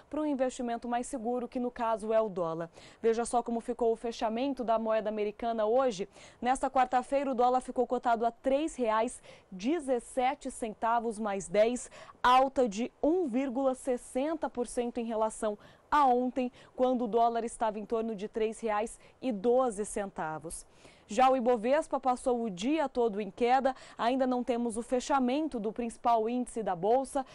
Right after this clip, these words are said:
Ele encerra as operações às seis da tarde, mas deve mesmo fechar esta quarta-feira em queda mais acentuada. Ibovespa, neste momento, a sessenta e quatro mil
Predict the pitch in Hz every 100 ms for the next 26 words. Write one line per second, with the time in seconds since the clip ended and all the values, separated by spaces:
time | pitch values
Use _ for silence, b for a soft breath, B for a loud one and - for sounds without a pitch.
0 | B 202 226 247 - 233 240 220 220 214
1 | 220 214 - 254 262 - B B 196 -
2 | 262 277 240 220 214 240 254 220 254 B
3 | B 233 233 202 233 226 226 233 226 220
4 | 226 - 214 214 - 214 214 202 208 -
5 | 233 247 B B - 269 - 233 226 220
6 | 214 214 220 233 220 220 170 156 156 B
7 | B B 226 226 247 247 247 247 240 240
8 | - 240 233 262 311 277 240 247 233 -
9 | 233 226 214 220 220 226 226 311